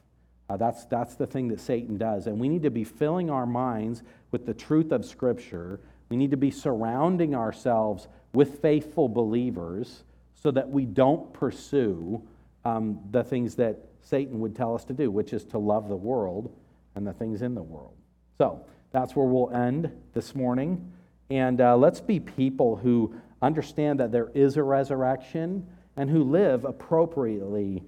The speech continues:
in the light of the resurrection. Let me pray for us. God, thank you so much for your word. And as we think about the Apostle Paul and, Lord, the fact that he lived his life in light of the resurrection and he taught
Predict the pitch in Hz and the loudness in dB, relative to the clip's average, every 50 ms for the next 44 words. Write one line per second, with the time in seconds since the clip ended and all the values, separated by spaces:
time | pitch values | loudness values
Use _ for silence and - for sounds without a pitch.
0 | - - - _ _ - 127 120 117 113 110 107 110 110 113 113 107 - - - | -14 -20 -20 _ _ -6 -4 -2 0 2 2 2 4 2 2 2 0 -6 -10 -8
1 | - 113 101 98 104 101 104 101 95 - 98 95 95 90 90 - - 98 101 110 | -6 -4 -2 -2 -2 0 0 0 -2 -2 -4 -4 -4 -6 -8 -10 -10 -8 -6 -4
2 | 117 98 - - 110 98 - - - 92 87 87 - - 131 123 110 - - - | -4 -4 -4 -6 -6 -6 -6 -8 -10 -10 -12 -10 -6 -2 0 0 0 -2 -6 -18
3 | - - - - - - - - _ _ _ _ _ _ _ _ _ _ _ _ | -20 -20 -16 -16 -16 -16 -16 -20 _ _ _ _ _ _ _ _ _ _ _ _
4 | _ _ _ - - 147 151 131 156 156 131 - 139 123 117 117 117 - - - | _ _ _ 2 4 4 4 4 2 0 0 2 2 2 2 2 0 -2 -2 -2
5 | 131 120 117 113 107 107 113 120 120 113 107 107 110 107 - - 131 120 - 151 | 0 0 0 0 2 2 4 4 4 2 0 -2 -4 -4 -2 -2 -2 0 0 2
6 | 131 165 143 135 123 107 117 117 113 - - 123 120 123 - - 113 90 - - | 4 4 6 6 4 4 2 0 0 0 0 2 2 2 2 0 -4 -4 -2 -2
7 | 131 127 127 127 120 113 107 104 101 104 98 - - - - - _ _ - 135 | 0 2 2 4 2 2 0 -2 -2 -4 -6 -8 -12 -20 -20 -20 _ _ 2 4
8 | 135 127 113 120 - - 135 123 123 120 - 127 107 98 107 139 151 131 120 123 | 4 4 4 2 0 2 2 2 2 2 0 -2 -4 -2 -2 2 4 4 6 6
9 | 135 151 - - 110 117 104 95 104 104 104 107 113 107 104 - - 117 120 107 | 4 4 2 0 -4 -4 -4 -2 0 0 2 2 0 -2 -4 -8 -8 -6 -4 -2
10 | 104 104 107 110 120 131 127 98 104 104 101 107 110 110 107 - 95 95 98 107 | 0 0 2 2 2 0 0 0 -2 -2 0 0 0 -2 -2 -2 -4 -4 -4 -6
11 | 113 - - - 117 101 98 98 95 92 135 - - - - - 120 131 139 107 | -8 -10 -10 -10 -8 -8 -6 -8 -8 -8 -10 -12 -12 -8 -2 0 0 2 0 -2
12 | - - | -4 -8